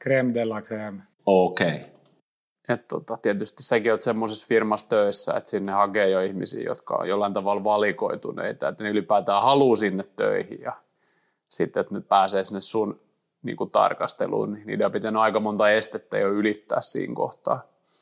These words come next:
Speaker 1: Mm.
Speaker 3: Ja sit on myös tämmönen asia, mistä ehkä voi, niinku, jonkun verran puhua tämmönen, että miten tää sosioekonominen asema vaikuttaa, että millaisesta taustasta sä tuut, että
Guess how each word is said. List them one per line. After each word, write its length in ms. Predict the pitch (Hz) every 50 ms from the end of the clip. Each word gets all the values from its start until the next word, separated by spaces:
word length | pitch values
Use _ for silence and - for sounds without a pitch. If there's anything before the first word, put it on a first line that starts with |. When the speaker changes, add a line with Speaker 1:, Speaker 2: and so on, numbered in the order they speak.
| - - _ _ _ _ _ -
Speaker 1:
Mm. 460 | - 107 107 107 104 101 101 98 95 - _ _ _ -
Speaker 3:
Ja 60 | 117
sit 180 | 107 127 - -
on 100 | 117 127
myös 260 | 147 160 165 160 151
tämmönen 400 | - 165 147 143 143 143 143 139
asia, 260 | 139 139 131 143 143
mistä 280 | 135 139 135 139 - -
ehkä 260 | 139 131 - - 139
voi, 200 | 135 135 131 123
niinku, 460 | 120 127 127 120 139 135 127 - - -
jonkun 320 | - 135 135 120 117 123 120
verran 300 | 127 127 123 120 113 101
puhua 280 | 123 113 117 120 117 113 -
tämmönen, 400 | - 120 113 117 113 110 110 113
että 100 | 110 107
miten 260 | 113 98 117 113 110
tää 140 | 107 117 113
sosioekonominen 880 | 113 120 117 110 123 117 113 107 107 - 113 107 107 107 107 107 110 110
asema 460 | 110 107 107 110 117 104 104 98 98
vaikuttaa, 760 | 98 104 101 104 - - 123 - - _ - 113 - - 117
että 200 | 135 - - - _ _ _ _ -
millaisesta 420 | 135 127 120 123 123 120 - -
taustasta 600 | - 127 117 113 113 - - - 139 - - -
sä 140 | 135 139 131
tuut, 380 | 113 120 127 127 123 - - -
että 180 | 143 - -